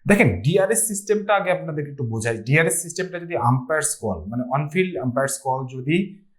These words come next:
ব্যাটসম্যান বা বোলারের বিপক্ষে চলে যায়, তাহলে রিভিউতে যদি সেটা খুব কাছাকাছিও হয়,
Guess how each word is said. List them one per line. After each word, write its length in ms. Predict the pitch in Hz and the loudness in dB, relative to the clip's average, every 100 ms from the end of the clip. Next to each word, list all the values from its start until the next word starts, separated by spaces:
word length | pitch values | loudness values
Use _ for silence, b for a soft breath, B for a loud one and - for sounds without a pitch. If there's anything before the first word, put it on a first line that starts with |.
| _ _ _ | _ _ _
ব্যাটসম্যান 440 | 104 143 160 170 175 | 6 6 6 0 0
বা 80 | 165 | 4
বোলারের 300 | 135 147 139 | 6 6 4
বিপক্ষে 440 | 127 147 - 165 | 2 -2 0 -2
চলে 340 | 165 147 139 | 2 2 2
যায়, 320 | 123 113 87 78 - _ - | 4 2 2 -6 -16 _ 0
তাহলে 240 | 135 160 | 4 6
রিভিউতে 540 | 117 127 165 185 185 190 | 4 4 4 4 2 0
যদি 280 | 170 170 | -2 -8
সেটা 360 | 175 151 160 170 - | -6 0 2 2 -2
খুব 100 | 180 | -4
কাছাকাছিও 680 | - 135 156 165 - 208 170 | 2 2 0 -6 -2 2 4
হয়, 180 | 117 | 2